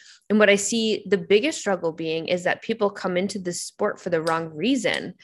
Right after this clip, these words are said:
Um, and those are usually the people that have the burnout, the post-show issues. Um, and then they wanna play the blame game, um, with the sport when there's plenty of information out there at this point. Um, and you should be having that conversation with your coach,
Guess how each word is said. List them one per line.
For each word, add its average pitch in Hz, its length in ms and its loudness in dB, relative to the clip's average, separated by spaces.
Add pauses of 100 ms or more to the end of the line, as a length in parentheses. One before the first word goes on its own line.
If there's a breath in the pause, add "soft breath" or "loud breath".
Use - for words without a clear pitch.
(340 loud breath)
Um, 160 160 -4
and 160 100 -4
those 269 240 6
are 269 80 4
usually 220 360 2
the 196 60 6
people 196 320 -4
that 156 160 -2
have 190 220 -2
the 185 80 0
burnout, 147 580 -4
the 180 60 -4
post-show 170 480 -2
issues. 156 680 -2 (340 loud breath)
Um, 151 180 -2
and 180 100 0
then 202 120 2
they 196 80 4
wanna 175 300 0
play 180 340 0
the 165 120 2
blame 180 360 2
game, 165 460 0 (260 loud breath)
um, 160 320 -4
with 202 200 2
the 185 60 -8
sport - 520 2
when 180 180 0
there's 180 240 2
plenty 233 380 0
of 202 100 2
information 185 560 -6
out 170 200 -6
there 165 120 -2
at - 140 -4
this 247 180 0
point. 190 500 -4 (300 loud breath)
Um, 156 360 -4 (100)
and 220 120 6
you 214 60 6
should 214 160 0
be 196 100 -2
having 196 340 0
that - 140 -4
conversation 180 540 -6
with 165 160 -6
your 143 80 -6
coach, 190 500 2